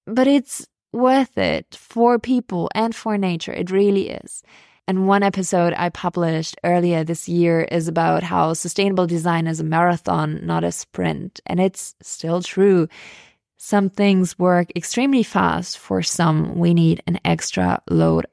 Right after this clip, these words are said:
of patience. And that is the biggest challenge, I feel like, of it all. Bringing all of those things together, bringing time, bringing budget, bringing hierarchies,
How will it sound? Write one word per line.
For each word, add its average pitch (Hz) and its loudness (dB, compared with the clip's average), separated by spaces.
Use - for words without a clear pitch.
of - -4
patience. - -4
And 202 2
that 214 4
is 208 4
the 202 2
biggest 180 2
challenge, 156 0
I 165 0
feel 160 -2
like, 156 -4
of 160 -2
it 165 -4
all. 160 0
Bringing 190 2
all 202 4
of 208 0
those 202 -2
things 170 -8
together, 160 -2
bringing 160 -6
time, 190 0
bringing 160 -8
budget, 185 2
bringing 170 0
hierarchies, 220 0